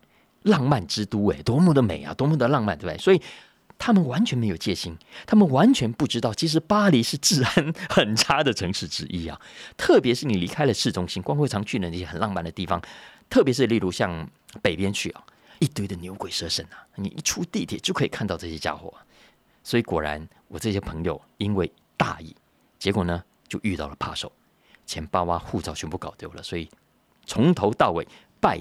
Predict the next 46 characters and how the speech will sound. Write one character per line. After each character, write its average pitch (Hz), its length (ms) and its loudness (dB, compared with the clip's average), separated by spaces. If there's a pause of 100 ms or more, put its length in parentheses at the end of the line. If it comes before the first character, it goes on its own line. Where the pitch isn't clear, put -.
(100)
兴 - 320 -6 (240)
而 - 160 -8
返。 - 260 -10 (600)
最 247 100 4
近 185 100 6
我 110 60 0
还 101 80 -2
看 139 140 -6
到 123 80 -4
另 131 160 -4
外 107 80 -4
一 - 20 -14
个 - 80 -10
新 120 160 -8
闻 101 100 -4
是， 98 220 -6
台 - 180 -12
湾 117 220 -2
旅 - 80 -6
客 - 220 -6
去 - 180 -8
日 127 220 0
本， - 120 -8 (460)
他 - 140 -12
们 107 80 -4
去 107 160 -8
大 107 280 -4
阪， - 80 -14 (420)
因 110 120 -6
为 101 140 -6
听 143 180 -4
说 135 340 2 (120)
他 120 100 -10
不 110 140 -6
是 117 100 0
解 92 220 -6
封 110 200 -4
嘛， 92 160 -2
大 98 120 -6
家 - 20 -8
就 90 120 -8
很 73 100 -14
开 87 120 -10
心， 87 160 -10
就 87 120 -6
往 - 120 -12